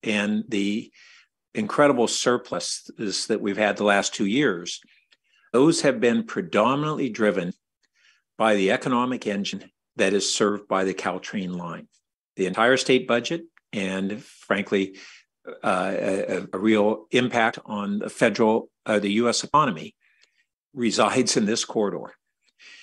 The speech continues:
And, uh, in discussion with some of our legislators, it was kind of a, a, a argument that, um, well, they, they really owe it to us to fund these things because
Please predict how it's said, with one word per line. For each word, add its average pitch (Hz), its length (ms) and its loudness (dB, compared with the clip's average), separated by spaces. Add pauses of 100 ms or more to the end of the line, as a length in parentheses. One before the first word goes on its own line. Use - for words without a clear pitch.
(260)
And, 110 460 4 (560)
uh, 104 340 2 (200)
in 107 140 0
discussion 110 640 2
with 107 140 0
some 120 180 0
of 104 120 -2
our 95 140 0
legislators, 127 720 0
it 113 140 -4
was 107 400 -4 (260)
kind 120 180 0
of 101 100 -2
a, 101 260 0
a, 104 380 -6
a 98 280 0 (480)
argument 135 460 6
that, 104 340 0 (500)
um, 98 500 0 (120)
well, 117 180 4
they, 123 180 0
they 123 200 0
really 160 400 2
owe 151 220 4
it - 160 -2
to 80 220 -8
us - 360 -6 (560)
to - 140 -4
fund 110 420 2
these 95 260 0
things 92 520 -4 (680)
because 110 800 2